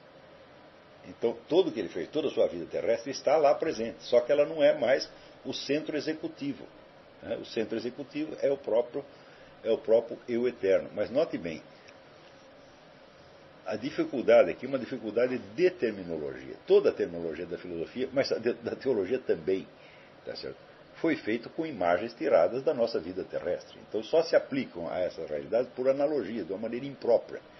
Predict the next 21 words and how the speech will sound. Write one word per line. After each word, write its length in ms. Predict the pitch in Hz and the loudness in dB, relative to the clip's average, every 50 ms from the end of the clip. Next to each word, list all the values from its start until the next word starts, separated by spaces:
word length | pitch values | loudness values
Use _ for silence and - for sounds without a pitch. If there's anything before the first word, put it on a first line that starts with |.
| - - - - - - - - - - | -20 -20 -20 -20 -20 -20 -20 -20 -10 -2
Então, 200 | - 135 139 - - - | 0 0 0 -2 -6 -8
tudo 280 | - 196 233 233 185 170 | -4 -4 -2 -2 -2 -2
que 120 | - 143 | -2 0
nós 200 | 117 113 107 92 | 2 2 2 2
dizemos 400 | 85 85 78 80 87 78 64 57 | 0 -4 -6 -6 -6 -6 -6 -6
aí, 120 | - 117 131 | -6 -4 0
nós 160 | 131 139 131 | 0 -2 -2
temos 180 | - 151 151 143 | -2 -6 -8 -10
que 100 | - - - - - | -12 -18 -12 -4 -2
contar 460 | 170 156 123 - - 135 147 147 135 | -2 -2 0 4 4 6 6 6 4
com 80 | - | 2
a 20 | 131 | 2
capacidade 720 | - - 135 - - 127 - 143 127 82 87 80 80 - | 4 4 2 2 2 -2 -2 -2 0 2 4 4 4 2
do 80 | 107 | -2
ouvinte 420 | 110 101 85 - 123 139 127 - 143 | -6 -6 -6 -8 -10 -10 -8 -8 -8
entender 420 | 131 - - 135 110 107 123 131 | -6 -4 -4 -2 0 0 0 0
para 220 | - - 151 156 151 | 4 4 6 6 6
além 260 | 127 120 165 202 196 | 6 4 2 0 -2
do 140 | 139 104 78 | -4 -6 -6
que 120 | 90 90 | -6 -6
nós 300 | 82 82 80 73 - - | -4 -2 -2 -4 -4 -8